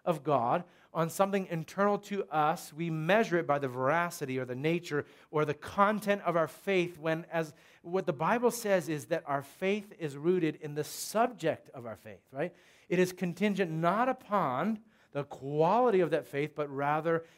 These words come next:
in the thing that it invests its faith in, okay? That's how Paul describes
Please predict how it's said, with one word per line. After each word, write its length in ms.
in 140
the 100
thing 480
that 100
it 140
invests 420
its 140
faith 240
in, 160
okay? 240
That's 360
how 180
Paul 420
describes 520